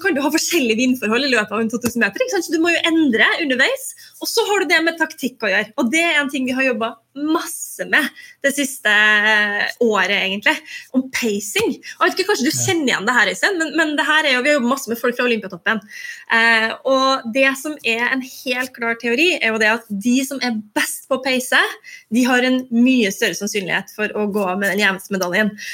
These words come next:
Speaker 1: Og det å pace riktig, det handler om å ligge så tett opp til det du har kapasitet til å holde over tid, eh, uten å liksom gå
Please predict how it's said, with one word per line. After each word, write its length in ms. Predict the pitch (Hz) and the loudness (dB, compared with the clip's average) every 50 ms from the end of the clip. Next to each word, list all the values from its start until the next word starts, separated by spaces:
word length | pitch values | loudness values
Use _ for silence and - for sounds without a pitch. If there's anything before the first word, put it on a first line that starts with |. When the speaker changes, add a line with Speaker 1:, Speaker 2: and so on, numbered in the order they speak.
| - - - | -10 -6 -2
Speaker 1:
Og 80 | 247 220 | 0 0
det 120 | 269 269 | 2 2
å 160 | 247 254 262 - | 0 0 -2 -2
pace 400 | - - 330 294 269 - - 240 | -2 0 0 2 0 0 -2 -4
riktig, 320 | 277 277 - - 330 359 | -4 -4 -2 -2 0 0
det 80 | 302 285 | 0 0
handler 280 | 311 320 285 233 214 190 | 0 0 0 0 0 0
om 100 | 220 220 | 0 0
å 100 | 233 247 | 2 2
ligge 180 | 247 254 226 - | 2 0 0 -2
så 80 | 320 330 320 - _ | -4 -8 -8 -10 _
tett 380 | - - 370 - - _ - - | -6 -6 -6 -6 -8 _ -12 -6
opp 200 | - 339 - - - - | -6 -6 -6 -6 -10 -2
til 240 | - 254 285 320 320 - - - - - - _ - | 0 2 2 2 0 -2 -10 -18 -20 -20 -12 _ 0
det 160 | 269 262 240 | 2 2 4
du 80 | 262 | 4
har 100 | 254 285 | 2 2
kapasitet 720 | 285 285 294 277 - - 285 - - - 269 262 262 269 - | 2 0 -4 -6 -6 -8 -10 -6 -2 0 0 0 0 -2 -4
til 100 | - 269 | -4 -2
å 20 | 269 | 0
holde 220 | 294 277 240 220 | 0 0 0 0
over 180 | 233 247 220 233 | 0 0 -2 -2
tid, 380 | 226 - 339 427 480 466 392 - - - - - - - - - - | -2 -2 0 0 0 0 -2 -4 -10 -18 -20 -20 -20 -20 -18 -6 0
eh, 160 | - 277 269 - - | 2 2 2 4 4
uten 500 | 320 320 294 254 190 185 - - 240 247 | 4 4 4 2 0 -2 -4 -2 0 2
å 60 | 269 | 2
liksom 160 | 269 277 262 233 | 2 2 2 2
gå 80 | 247 | 2